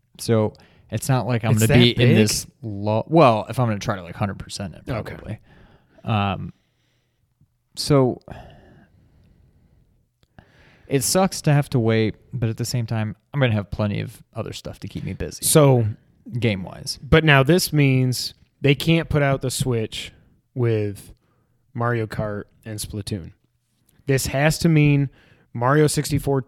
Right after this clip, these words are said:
Speaker 2: Mario one twenty-eight, or whatever they're gonna call it.
Speaker 1: Mario
Speaker 2: Galaxy
Speaker 1: ten forty,
Speaker 2: three. I mean, it's not Galaxy.
Speaker 1: ten ninety-six.
Speaker 2: Yeah.
Speaker 1: Yeah.
Speaker 2: Yeah, Mario seven twenty.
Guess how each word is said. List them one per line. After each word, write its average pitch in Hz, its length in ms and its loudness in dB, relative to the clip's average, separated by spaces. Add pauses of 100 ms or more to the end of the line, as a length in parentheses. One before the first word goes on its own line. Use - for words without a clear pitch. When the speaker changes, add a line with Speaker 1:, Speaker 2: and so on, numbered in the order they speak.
Speaker 2:
Mario 110 260 -6
one 107 180 -8
twenty-eight, 110 500 -8
or 107 140 -8
whatever 113 280 -2
they're 127 100 0
gonna 131 180 2
call 113 340 0
it. 101 140 -10 (200)
Speaker 1:
Mario 101 360 -2 (640)
Speaker 2:
Galaxy 117 380 -2
Speaker 1:
ten 107 320 0
forty, 104 560 0
Speaker 2:
three. - 60 -8
I 104 260 0
mean, 143 140 6
it's 127 120 -2
not 117 160 -2
Galaxy. 107 320 0
Speaker 1:
ten 104 80 -4 (320)
ninety-six. 87 380 -12
Speaker 2:
Yeah. - 80 -8
Speaker 1:
Yeah. - 380 -8
Speaker 2:
Yeah, 107 60 -4
Mario 113 520 -4 (120)
seven 113 300 -4
twenty. 101 380 -4